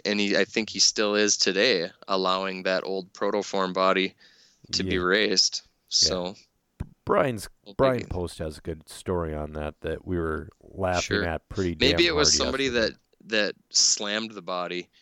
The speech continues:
Speaker 1: because I know Brian was getting sick and tired of that.
Speaker 2: Oh.
Speaker 1: Because it was supposed to be a gentleman's rule
Speaker 2: Cut
Speaker 1: that
Speaker 2: lines.
Speaker 1: to, to get the cut lines, and I, I made mine on the cut lines, and then I
Speaker 2: Yep.
Speaker 1: show up to race, and I see,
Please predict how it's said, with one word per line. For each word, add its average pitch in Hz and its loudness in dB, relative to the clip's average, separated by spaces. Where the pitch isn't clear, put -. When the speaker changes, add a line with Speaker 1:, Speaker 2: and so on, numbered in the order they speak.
Speaker 1:
because 104 0
I 101 2
know 110 2
Brian 101 0
was 95 -4
getting 98 -4
sick - 0
and 90 -8
tired 95 2
of 82 -6
that. 95 0
Speaker 2:
Oh. 101 2
Speaker 1:
Because 101 -2
it 104 -2
was 98 -2
supposed 123 0
to 104 -12
be 98 -4
a 95 -4
gentleman's 101 -2
rule 101 -2
Speaker 2:
Cut 107 -2
Speaker 1:
that 95 4
Speaker 2:
lines. 76 -4
Speaker 1:
to, 95 0
to 98 -2
get 92 -4
the 87 -6
cut - -2
lines, 90 -4
and 87 -2
I, 120 2
I 131 0
made 107 -10
mine 123 -2
on 98 -4
the 92 -10
cut - -6
lines, 98 -6
and 98 -8
then 98 -2
I 98 0
Speaker 2:
Yep. 101 0
Speaker 1:
show 101 0
up 104 0
to 98 -6
race, 113 2
and 92 -6
I 90 -2
see, 98 0